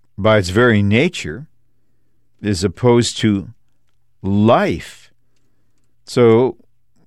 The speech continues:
we see that God sent his only begotten Son that we may have life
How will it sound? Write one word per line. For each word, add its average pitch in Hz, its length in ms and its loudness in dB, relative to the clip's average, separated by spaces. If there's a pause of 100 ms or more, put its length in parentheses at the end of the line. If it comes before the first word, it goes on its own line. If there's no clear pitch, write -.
(140)
we 110 100 0
see 127 220 0
that 107 220 0
God 113 280 2
sent 117 240 0
his 98 140 0
only 113 240 0
begotten 95 540 -2
Son 120 340 -2
that 101 120 -2
we 113 200 -2
may 107 220 -2
have 92 260 -4
life 104 1120 -4